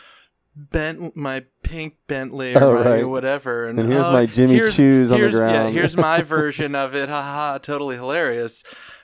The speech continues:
Speaker 1: You know, and there's one point six million dollars worth of jewelry and
Speaker 2: Right.
Speaker 1: all this stuff everywhere. So, I mean, th-, this is just kind of the
Speaker 2: Laying on a golden driveway.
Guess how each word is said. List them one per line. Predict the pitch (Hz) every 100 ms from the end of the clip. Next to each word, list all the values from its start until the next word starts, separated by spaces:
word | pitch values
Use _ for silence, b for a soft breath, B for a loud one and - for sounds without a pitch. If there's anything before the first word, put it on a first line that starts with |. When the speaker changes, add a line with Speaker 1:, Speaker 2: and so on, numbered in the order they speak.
| _
Speaker 1:
You | 131
know, | 123
and | 120 120
there's | 117 113 _ _
one | 135 127
point | 123 127 120
six | 123 -
million | 123 120 117 113
dollars | 110 110 104
worth | 113
of | 110
jewelry | 107 117 110 107
and | 107 107 _ _ _
Speaker 2:
Right. | 123 120 110 - -
Speaker 1:
all | 123 113
this | 107 _ _
stuff | - - 113 -
everywhere. | 110 110 110
So, | 110 143 131
I |
mean, | 143 151
th-, | 135 156
this | 185
is | 196
just | 175 156 -
kind | 156
of | 139
the | 123 117 110 107 _
Speaker 2:
Laying | 107 110 107 104
on |
a | 98
golden | 98 92 95
driveway. | 92 95 95 98 98 107